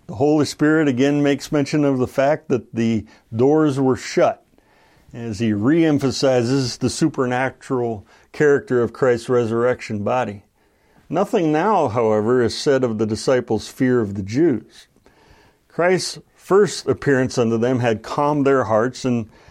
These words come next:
taken away their fear of the Jews.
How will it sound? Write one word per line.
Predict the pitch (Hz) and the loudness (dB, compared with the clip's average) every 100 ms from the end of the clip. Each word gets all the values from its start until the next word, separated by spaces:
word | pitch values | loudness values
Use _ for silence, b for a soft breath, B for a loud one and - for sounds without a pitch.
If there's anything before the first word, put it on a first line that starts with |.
| b b b | b b b
taken | 180 170 165 | -2 0 2
away | 156 156 165 | 2 2 4
their | 139 131 | 2 0
fear | - 170 170 123 117 117 - _ - | -2 0 0 0 -4 -10 -20 _ -6
of | 117 104 | -6 -4
the | 95 | -6
Jews. | 107 147 113 - - | -2 0 0 -6 -20